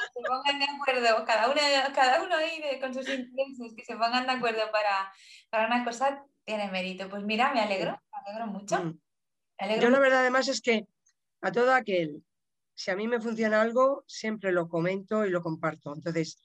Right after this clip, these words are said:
Speaker 2: a todo el mundo, porque yo soy muy hecha pa'lante, soy muy buena Aries y soy muy hecha pa'lante,
Speaker 1: <laughs>
Speaker 2: yo le hablo de mi experiencia personal. No puedo hablar de lo que no experimento, pero de lo que experimento sí.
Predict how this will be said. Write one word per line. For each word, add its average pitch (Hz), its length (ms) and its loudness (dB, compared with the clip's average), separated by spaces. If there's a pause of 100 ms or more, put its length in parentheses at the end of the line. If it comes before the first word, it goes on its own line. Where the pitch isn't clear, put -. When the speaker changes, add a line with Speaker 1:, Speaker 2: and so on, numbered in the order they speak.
(520)
Speaker 2:
a 202 180 0
todo 240 200 4
el 262 80 4
mundo, 165 560 0 (100)
porque 185 220 -2
yo 214 80 -2
soy 208 140 -6
muy 190 100 0
hecha 170 220 -4
pa'lante, 170 420 -2
soy 175 220 -2
muy 170 140 2
buena 156 280 0
Aries 196 340 -4
y 160 60 -8
soy 160 260 -2
muy 156 140 -4
hecha - 180 -12
pa'lante, 190 460 -2 (460)
Speaker 1:
<laughs> 349 80 0
Speaker 2:
yo 262 400 4 (240)
le 220 180 2
hablo 165 380 2 (140)
de 208 160 -2
mi 208 100 -2
experiencia 202 480 -2
personal. 170 440 0
No 190 120 -2
puedo 208 200 2
hablar 214 360 0
de 190 80 -4
lo 175 140 0
que 170 80 -2
no 170 80 0
experimento, 170 560 -4
pero 160 180 0
de 160 60 0
lo 165 120 0
que 160 60 -10
experimento 165 520 -4
sí. 214 200 -6